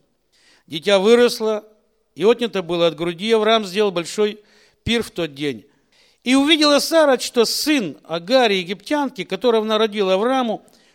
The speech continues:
насмехается. И сказала Аврааму: «Выгони эту рабыню и сына её, ибо не наследует сын рабыни сей с сыном моим Исааком». И показалось это Аврааму весьма неприятным ради сына своего.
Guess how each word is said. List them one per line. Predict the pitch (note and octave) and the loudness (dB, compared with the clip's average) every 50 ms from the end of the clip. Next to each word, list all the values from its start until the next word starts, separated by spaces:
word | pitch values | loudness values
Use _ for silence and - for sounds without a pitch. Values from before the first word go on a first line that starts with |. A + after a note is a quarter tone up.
| _ - | _ -8
насмехается. | E3+ G#3 A3+ - - B3 B3+ - - A3+ E3+ C#3+ C3 A#2 - - - G2+ _ _ _ _ _ _ - _ | -6 -4 -4 -4 -2 -2 -2 -2 0 -2 -2 -2 -2 -6 -10 -14 -18 -20 _ _ _ _ _ _ -18 _
И | - A3 | -8 -8
сказала | G#3+ - - C4+ A3+ C#4 C#4 C4 B3 A#3 | -6 -4 -4 -2 0 2 4 4 4 4
Аврааму: | G#3+ G#3+ G#3 F#3+ F3 F#3+ F#3+ | 4 4 4 2 2 0 -2
«Выгони | G3 B3+ E4 C#4 A#3 B3+ A3+ G#3+ | 0 0 0 0 0 0 0 0
эту | G3+ G3 A3 G#3+ | -2 0 2 2
рабыню | A3+ A#3+ G3+ G#3+ G3 F3 F3+ G3 | 2 2 2 0 -2 -2 -4 -6
и | |
сына | F#3 - C4 B3 G#3+ | -6 -6 -6 -4 -4
её, | G3 F3 E3 C#3+ A#2+ G2+ E2+ _ _ _ _ _ - _ _ _ | -4 -4 -4 -6 -8 -10 -12 _ _ _ _ _ -20 _ _ _
ибо | - A#3+ A3+ A3 A#3+ | -6 -2 0 0 2
не | A#3+ B3+ | 2 2
наследует | B3+ C4+ B3+ - B3+ D4+ D4 B3 B3 A#3+ A3 | 2 2 0 -2 -2 -2 -2 0 -2 -2 -2
сын | - - C4 A#3+ G#3+ | -2 -2 -2 0 0
рабыни | G#3 G#3 G3 G3+ C#4 C#4+ B3+ A#3 G#3+ F#3 - - _ _ _ | 0 0 0 0 0 0 0 0 -2 -4 -6 -10 _ _ _
сей | - - - A3+ A3 F#3 E3 D3+ | -12 -8 -6 -4 -4 -4 -4 -6
с | - - | -8 -6
сыном | - C4 B3+ A#3 A3+ G#3 | -4 -4 -2 -2 -2 -4
моим | G3 G3+ G#3+ G#3+ G3+ G3+ | -4 -4 -4 -4 -4 -4
Исааком». | F#3+ - G#3 G#3 F3 C#3+ - - G#2+ F#2 - _ _ _ _ _ _ _ _ _ _ _ _ _ _ | -4 -2 0 0 0 0 -2 -6 -14 -20 -20 _ _ _ _ _ _ _ _ _ _ _ _ _ _
И | G3+ F#3+ | -4 -2
показалось | - G3+ F#3 G#3 A3 F#3+ G#3+ B3 A#3+ A3+ G3 - | -2 0 0 0 0 2 2 2 2 2 0 -2
это | G#3+ G3 - G#3 | -4 -2 -2 0
Аврааму | G#3 G3+ G#3+ G#3 G3 F#3+ F3+ | 0 2 2 0 0 0 -4
весьма | F3 F#3 - - F#3+ F3+ F3 | -6 -6 -8 -6 -6 -6 -6
неприятным | F3 E3+ D#3+ - F3 F#3 G3 G3+ F#3+ F#3+ - D#3 D3+ D#3 | -6 -8 -8 -6 -4 -2 0 0 -2 -2 -4 -8 -6 -6
ради | E3+ E3+ D#3 F3+ | -6 -6 -6 -8
сына | F3 - - A3+ G#3 E3 C#3 | -8 -8 -6 -6 -6 -6 -8
своего. | - - - C3+ C3 A#2 G#2 F#2+ F2 _ | -10 -10 -10 -10 -10 -12 -14 -16 -20 _